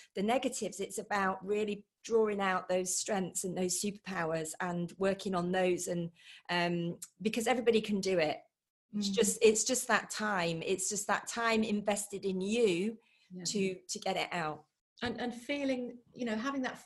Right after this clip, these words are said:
Speaker 2: if, if, particularly if you've had a family, for example, you've always put all your resources, both monetary and time-wise, into your children.
Speaker 1: Mm.
Speaker 2: And to realise that actually you can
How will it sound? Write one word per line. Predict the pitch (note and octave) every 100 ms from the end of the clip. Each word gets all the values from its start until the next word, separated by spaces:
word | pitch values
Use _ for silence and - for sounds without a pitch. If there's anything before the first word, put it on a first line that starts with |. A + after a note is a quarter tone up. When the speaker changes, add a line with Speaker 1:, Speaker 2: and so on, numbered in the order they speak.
| _
Speaker 2:
if, | A3+ A#3
if, | B3+ -
particularly | - - - - C#4 C4 B3+
if | B3
you've | A#3 A3+ A3+
had | A3+
a |
family, | G#3+ C4+ C#4 A3 F#3+
for | G3
example, | - - F#3 F3 G3
you've | G#3+ G#3+
always | A#3+ B3+
put | B3 -
all | A#3+ B3+
your | A#3+
resources, | A3+ G#3 G3 F#3 F#3 F3
both | F3 F#3+ F#3+
monetary | G3 G3 - F#3
and | E3+ -
time-wise, | A3 A3+ F#3+ F3 F3
into | G3 -
your | F#3
children. | - A#3 G#3+ E3+ F3 - -
Speaker 1:
Mm. | G3 F3+ F3+ -
Speaker 2:
And | G#3+
to | G#3+
realise | A3 B3 A#3 G#3+ G#3+
that | -
actually | - - A3
you | G#3+ G#3+
can | A3 A3+ A3+ G3+ F3+